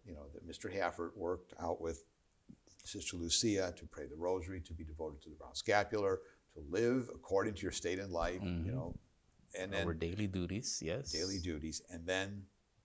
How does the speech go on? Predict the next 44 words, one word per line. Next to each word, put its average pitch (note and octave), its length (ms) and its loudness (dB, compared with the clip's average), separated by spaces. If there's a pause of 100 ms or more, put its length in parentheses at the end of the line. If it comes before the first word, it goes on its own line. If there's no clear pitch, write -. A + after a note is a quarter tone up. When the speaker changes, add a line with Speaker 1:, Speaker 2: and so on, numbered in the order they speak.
(360)
Speaker 1:
work G2+ 320 0
towards F2 400 0
the E2 80 -12
fulfillment E2+ 520 -6
of D#2 60 -6
the D#2 80 -6
first D#2+ 320 -8
Saturday's D2+ 440 -10
devotion. - 480 -16 (380)
Speaker 2:
Mm. D#2+ 120 -4 (260)
Speaker 1:
That's, A#2 300 0 (200)
that C#3 160 10
was E3+ 160 6
what D3 120 2
was G2+ 140 -2
asked G2+ 340 6 (240)
seventy-five F#2 640 2
years G#2 240 2
ago, E2+ 140 -2 (180)
and E2+ 120 -6
that's F#2+ 220 0
what F2+ 60 -8
we F#2 140 -6
ask D#2+ 280 -6
today. D#2+ 440 -8 (340)
Call G#2+ 240 6
it G2+ 80 2
a F2+ 40 0
pledge, F2+ 520 2 (240)
call G2 240 2
it F2 120 -2 (280)
joining F#2+ 640 -2 (120)
a F#2+ 40 -10
membership, F#2 640 -4
whatever, F2+ 560 2
however F2 400 0 (140)
terms F#2+ 320 -2
we F2 120 -6
use G2+ 320 -2
today, D#2+ 420 -2 (380)
it's - 140 -2
the G2+ 40 0
same E2+ 260 0
thing, E2+ 260 -12